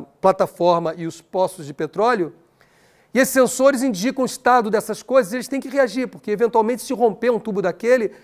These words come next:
é um prejuízo ecológico enorme. Então,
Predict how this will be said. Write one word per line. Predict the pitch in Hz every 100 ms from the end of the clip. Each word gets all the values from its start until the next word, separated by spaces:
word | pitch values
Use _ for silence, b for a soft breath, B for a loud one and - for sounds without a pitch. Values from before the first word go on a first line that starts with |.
| b b
é | 190
um | 190
prejuízo | 220 214 170 196 226 185 175 -
ecológico | 196 196 190 202 202
enorme. | 262 269 226 135 135 _ b b b b b b
Então, | 202 277 294 254